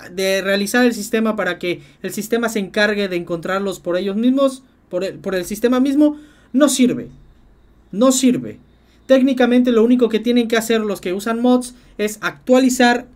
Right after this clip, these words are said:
el A P K, la aplicación que usan para mo-, para modificar el juego. Listo. Cada vez que Kabam hace un update, el dueño del mod saca un parche y listo. Se acabó. Pum, pum, listo. Listo.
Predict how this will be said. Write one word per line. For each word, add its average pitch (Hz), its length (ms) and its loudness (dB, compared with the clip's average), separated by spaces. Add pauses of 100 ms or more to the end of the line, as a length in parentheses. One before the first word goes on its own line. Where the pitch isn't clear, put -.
(100)
el 185 120 -6
A 202 120 -4
P 214 160 -2
K, 202 240 0
la 202 80 0
aplicación 180 560 -6
que 190 100 -4
usan 190 340 -4
para 147 760 -4
mo-, 170 360 -4
para 156 440 -2
modificar 160 600 -6
el 185 100 -4
juego. 247 420 4 (320)
Listo. 202 480 2 (460)
Cada 240 200 2
vez 247 140 6
que 240 300 4
Kabam 214 280 0
hace 226 180 -4
un 233 80 -2
update, 240 420 2 (380)
el 180 440 -2
dueño 226 260 2
del 175 380 0
mod 247 320 0 (480)
saca 214 320 -2
un 214 100 2
parche 247 540 4
y 202 80 -4
listo. 240 520 0 (120)
Se - 120 -6
acabó. 208 600 4 (340)
Pum, 254 240 2
pum, 269 300 2
listo. 190 640 0 (340)
Listo. 220 580 0